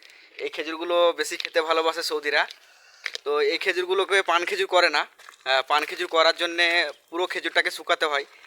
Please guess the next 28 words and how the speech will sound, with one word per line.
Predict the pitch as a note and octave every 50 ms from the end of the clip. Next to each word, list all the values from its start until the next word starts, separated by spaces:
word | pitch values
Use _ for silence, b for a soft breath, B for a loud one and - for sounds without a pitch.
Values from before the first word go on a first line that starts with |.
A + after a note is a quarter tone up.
| B B B B B _
তো | C#3 C#3+ D3 D3 D3 D3
যেগুলো | C#3+ C#3+ D3+ D3+ D#3+ F3 F3+ F3+ F3+ F3
ছোট | F3 - - F3 E3+ F#3+
ছোট | F#3 - E3+ -
খেজুর, | F3+ - F#3 D#3+ D3+ E3+ F#3+ - - -
অনেক | D3 D3 D#3+ E3+ C#3+ C3 _ _ _ b b b b b b b - C3+
গাছ | D#3 D#3 E3 F3
আছে, | D#3+ - - F#3+
এই | G3 F#3+ F#3 E3+ D#3
গাছের | D3+ D3+ D3 - - F3 E3+
মধ্যে | E3 E3+ D#3 C#3+ E3 E3+ E3+ E3 D#3 - - -
ভাগ | - - D3 E3+ F3 E3+
আছে, | D#3 - - E3 D#3 D#3+
কিছু | - - D3+ - D#3+ D#3
কিছু | D#3+ D#3 E3
খেজুর | - - D#3 D3 D#3+ E3 - B B B B B B -
মোটা | D3 D#3 D3+ F3
মোটা | F3 E3+ D#3+ E3+ D#3+
হয়, | D#3 D#3 C#3 D3 - - B B B B B _
আর | - C3+ C#3+
কিছু | - D3+ D3 - E3+
কিছু | - E3 - F3+ F#3 E3
গাছের | D#3 D3+ - - E3+
খেজুর, | - - D#3+ C#3+ D3+ E3 E3 D#3 B B B B B B -
আহ, | D3
সরু | D3 - E3+ F3 F3+
সরু | F3+ F#3 F#3 F3
হয়। | D#3 D#3+ C#3+ D#3